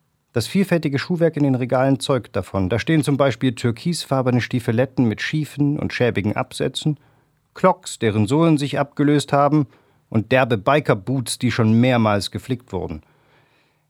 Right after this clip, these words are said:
Gerade kommt ein Paar erbärmliche Galoschen hinzu, das eigentlich gar nicht mehr zu retten ist. Mosen Gutmann, um die fünfzig Jahre alt, hat sie vorbeigebracht. „Ich trage die schon fast mein halbes Leben“, sagt er.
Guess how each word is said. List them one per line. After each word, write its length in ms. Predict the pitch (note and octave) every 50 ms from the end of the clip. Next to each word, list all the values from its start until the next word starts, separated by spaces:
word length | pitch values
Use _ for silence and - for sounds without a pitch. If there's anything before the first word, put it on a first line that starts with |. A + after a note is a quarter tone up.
| _ _ -
Gerade 280 | C3 C3+ D#3 E3 F3
kommt 220 | D#3+ - F3+ E3+ -
ein 140 | C#3+ C#3 -
Paar 220 | - C#3+ D3 -
erbärmliche 520 | C#3 A#2+ C#3+ C#3+ D3 D3+ D3 B2 - C#3
Galoschen 420 | B2+ B2+ C3 C#3+ D#3 D3 - D#3 C3+
hinzu, 280 | B2 B2 A2+ - C#3+
das 180 | C3 B2+ A2+ -
eigentlich 600 | - B2 C#3 D3 C3+ C3 A#2+ B2 A2+ G2 - -
gar 180 | - D3+ D3 D3+
nicht 220 | C#3 A#2 G#2+ -
mehr 160 | A#2 A2+ G2+ -
zu 120 | - G#2+
retten 340 | F#2+ - G2+ - - G2 G2
ist. 280 | F2+ - - - - _ _ _ _ _ _ _
Mosen 640 | A#2+ C#3+ D#3+ E3 - - D#3+ D3+ D3+ D#3 C#3+ A#2
Gutmann, 520 | C3 D#3+ E3+ E3 - A2+ G2+ G2 F#2+ G2+ A2
um 160 | B2+ B2 A#2+
die 120 | C3+ B2+
fünfzig 500 | - - D#3 D#3 - - - - A#2+ -
Jahre 340 | B2+ B2 B2 A#2+ A2 G#2 -
alt, 240 | G2 A2+ C3 - -
hat 140 | A#2 A2 -
sie 80 | A2+
vorbeigebracht. 760 | - - F#2+ F2 F#2+ F#2+ F2+ F2 - - E2+ E2 - _ _ _ _ _ _ _ _ _ _ _ _ _ _ _ _ _ _ -
„Ich 180 | D3 C#3+ -
trage 380 | - - - D3+ D#3 D#3 C#3 D#3
die 120 | E3 D#3+
schon 220 | C3+ - - D#3 D3
fast 320 | - - D3+ - - -
mein 240 | D3+ C3+ C3+ G#2 G2
halbes 380 | C3+ E3+ E3+ D#3+ D3+ - - E3
Leben“, 420 | F3 F#3 F3 C#3 G2+ E2 F2+ E2 - _ _ _ _ _
sagt 320 | - - E2 - - _
er. 120 | E2 E2+